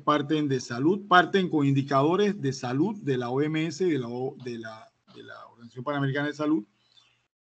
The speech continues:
y entonces por ahí arrancan con actividades físicas y no con deporte, pero a todo el país. Ya, ese es el plan de ellos, lo están ejecutando y creo que, y ellos son de, eh, la tesis de que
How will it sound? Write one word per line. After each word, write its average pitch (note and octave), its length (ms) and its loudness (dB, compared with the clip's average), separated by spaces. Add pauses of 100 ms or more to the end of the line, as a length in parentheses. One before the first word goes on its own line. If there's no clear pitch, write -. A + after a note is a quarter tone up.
(340)
y D3+ 180 6
entonces F3 520 0
por C#3 180 -6
ahí C#3 160 2
arrancan E3 500 0
con C3 240 -8
actividades D#3 640 -2
físicas D#3 520 -4 (100)
y F#3+ 120 -4
no G3+ 240 0
con G3 200 -2
deporte, E3+ 580 -2
pero B2+ 400 -4 (800)
a B2 160 -6
todo G3 260 6
el F#3 140 6
país. D#3 480 0 (720)
Ya, C3 260 -6 (100)
ese F#3+ 280 0
es G3 60 0
el F3+ 100 -2
plan E3+ 260 -6
de D#3+ 120 -2
ellos, G3 180 -2
lo D#3 60 -2
están C#3+ 200 -6
ejecutando F3+ 840 -4
y B2+ 160 -10
creo D#3 440 -4
que, A2+ 340 -18 (520)
y D3 180 8
ellos F#3 200 8
son F#3 200 0
de, F#3+ 160 4 (100)
eh, D3+ 240 -2
la C3 200 -4
tesis F3+ 400 -4
de C#3+ 200 0
que B2+ 460 -4